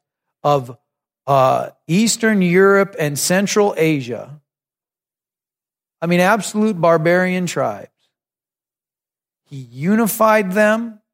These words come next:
He taught them how to work together to, uh, to shoot bow and arrow off of a horse. And if he hadn't died prematurely,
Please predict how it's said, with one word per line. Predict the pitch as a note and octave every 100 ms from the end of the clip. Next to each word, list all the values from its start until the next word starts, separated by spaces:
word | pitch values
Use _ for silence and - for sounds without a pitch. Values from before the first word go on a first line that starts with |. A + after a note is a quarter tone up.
| _ _ _ _ _
He | D#3
taught | C#3 - F#3+ A#3 -
them | G3+ G#3 G#3 G#3+
how | - F#3+ F3+
to | D#3
work | C3+ D#3+ A3 A3
together | - D#3+ C#3 E3+ F#3+ G#3+ A3+ A#3+ G#3 _ _ _ _
to, | - F#3 F3 D#3 C#3 _ _ _ -
uh, | C#3+ C3+ C3 C3 - _
to | D3+
shoot | C#3 G#3+ A#3+ G3
bow | G3+ A3
and | G#3
arrow | G3 G#3 A3 G#3+ G3+
off | E3 F3+ G3
of | F3+
a | E3
horse. | C3+ F3 G#3 A3+ A#3 - - _ _ _ _
And | E3+ E3+ E3+ - _ _
if | - D3
he | G#3 C4+
hadn't | G#3 G#3+ A3 G#3 E3+
died | F3+ G3+ G#3 G3
prematurely, | D#3 G#3 G3 E3 G3+ G#3+ G#3+ G#3+ G#3+